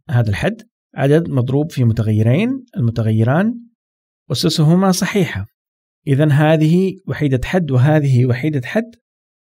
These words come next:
إذن نقول عن هذه كثيرة حدود. ولأن لدي حدين هنا، فأقول ثنائية حد، هي كثيرة حدود نوعها ثنائية حد.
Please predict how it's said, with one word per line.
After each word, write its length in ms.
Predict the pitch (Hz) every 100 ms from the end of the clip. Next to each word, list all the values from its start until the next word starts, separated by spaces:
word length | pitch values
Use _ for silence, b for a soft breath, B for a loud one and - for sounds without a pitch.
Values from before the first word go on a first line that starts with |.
| -
إذن 240 | 151 160
نقول 300 | 135 175 156
عن 160 | 120 120
هذه 460 | 143 165 180 185 185
كثيرة 420 | - 123 131 156 165
حدود. 420 | 196 196 180 - - _ _ _ _ _ _ _ _ _ _ _ _ -
ولأن 480 | 127 127 190 220 139
لدي 360 | 139 180 131
حدين 680 | 120 - 190 151 151 156 113
هنا، 580 | 101 107 101 113 208 233 - _ _ _ _ -
فأقول 760 | 135 - 110 - 156 170 190 190 _ _ _ _ -
ثنائية 680 | 143 127 120 123 214 196 120
حد، 220 | - - _ _ _ _ _ -
هي 160 | 117
كثيرة 380 | 110 - 220 240
حدود 520 | 120 117 120 147 240 - - _ _
نوعها 680 | 147 143 117 110 131 190 220 - _ _ _ _ _ _ _ -
ثنائية 640 | - 101 101 107 107 95 98
حد. 300 | - 175 -